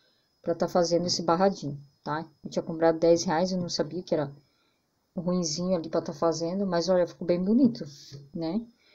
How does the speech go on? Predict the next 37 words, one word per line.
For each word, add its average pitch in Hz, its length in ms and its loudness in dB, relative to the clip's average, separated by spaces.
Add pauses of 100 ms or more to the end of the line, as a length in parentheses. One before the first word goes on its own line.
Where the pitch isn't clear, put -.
(400)
Se - 140 0
você 175 260 4
tem 185 160 2
uma 185 200 4
blusinha 175 520 2
assim, 214 220 2
olha 208 140 4
que 208 120 -4
lindinho 196 360 2
que - 80 -20
ficou 143 400 -4 (500)
o - 40 -20
coletinho. 160 600 0 (880)
Achei 185 200 0
tão 190 240 4
bonitinho, 226 680 4 (420)
ó, 156 220 -8 (180)
com 190 60 -4
esse - 200 -2
ponto 180 280 -2
tombadinho. 170 720 0 (680)
Eu 170 160 0
quero, 196 360 8
gente, 170 240 0
sabe 202 240 2
o - 20 -4
que 214 80 -8
que 208 100 -4
eu 175 60 2
vou 175 100 -4
querer 165 220 2
fazer? 151 500 0 (1500)
É, 156 480 8
pra 190 180 6
levar 175 280 6
pra 160 140 -8
feira, 151 380 0